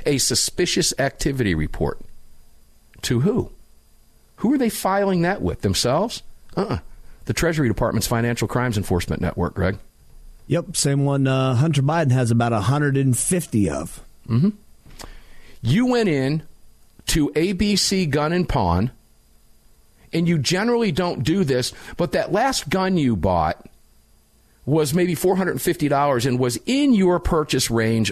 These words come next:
Speaker 1: over your history with that bank. No, no flag there. That's about normal for him. Nothing unusual. He's, he made a retail purchase. Big deal.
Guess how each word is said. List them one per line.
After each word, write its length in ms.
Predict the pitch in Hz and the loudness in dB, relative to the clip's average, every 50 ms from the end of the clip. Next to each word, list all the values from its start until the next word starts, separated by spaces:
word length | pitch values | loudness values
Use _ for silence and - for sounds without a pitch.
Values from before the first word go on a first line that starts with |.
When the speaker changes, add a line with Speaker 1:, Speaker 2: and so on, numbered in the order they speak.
| - | 0
Speaker 1:
over 380 | - 117 120 123 110 123 117 113 | 2 2 2 2 2 2 2 4
your 260 | 101 110 110 110 110 | 4 4 4 2 2
history 500 | 104 117 123 101 - - - 104 98 98 | 0 0 0 0 -2 0 0 2 2 4
with 180 | 95 95 90 - | 4 2 2 0
that 200 | 98 90 - - | 0 -2 0 -2
bank. 320 | 90 80 67 - - - - - - - - - - - - - - - - - - - - - - - - - | -2 -2 -2 -4 -8 -14 -16 -12 -10 -8 -8 -8 -8 -10 -12 -14 -16 -18 -18 -20 -20 -20 -6 -4 -4 -4 -4 -6
No, 180 | - - - - - | -10 -12 -10 -8 -6
no 100 | - - | -6 -6
flag 460 | - - - - 98 101 104 101 104 | -6 -8 -6 -2 0 0 0 0 0
there. 280 | 117 147 208 220 170 - - - - - - - - - - - - - - | -2 -2 -2 -4 -6 -8 -10 -12 -14 -16 -18 -20 -20 -20 -20 -20 -20 -14 -6
That's 200 | - 233 - - | -4 -4 -4 -2
about 220 | - - 143 131 127 | -4 -4 -2 0 2
normal 300 | 139 131 131 131 135 123 | 2 2 2 2 0 0
for 240 | - - 131 156 | 0 0 0 0
him. 160 | 170 208 202 - - - - - - - - - - - - - - - - - - - - - - - - - | 0 -2 -4 -6 -12 -20 -20 -20 -20 -20 -20 -20 -20 -20 -20 -20 -20 -20 -20 -20 -20 -20 -20 -20 -20 -20 -20 -8
Nothing 480 | - 160 180 98 101 - - 180 180 165 | -2 0 0 2 2 0 0 0 2 2
unusual. 680 | 156 147 143 131 127 131 131 120 147 147 160 170 175 - - - - | 2 2 2 4 4 2 2 2 2 2 2 0 -2 -6 -12 -16 -14
He's, 280 | 185 190 - 156 - - - | -6 -4 -4 -4 -4 -2 -2
he 100 | 156 156 | 0 2
made 160 | 156 156 156 | 2 2 2
a 40 | 151 | 2
retail 340 | 151 160 151 - 160 151 | 2 0 0 0 0 0
purchase. 520 | 151 - 165 160 - - - - - - - - - - - - _ - - | 0 0 0 0 0 -2 -6 -6 -8 -10 -12 -16 -20 -20 -20 -20 _ -6 -4
Big 180 | 160 160 143 | -2 -2 0
deal. 340 | 123 165 170 156 113 - - | 0 2 2 2 0 -2 -6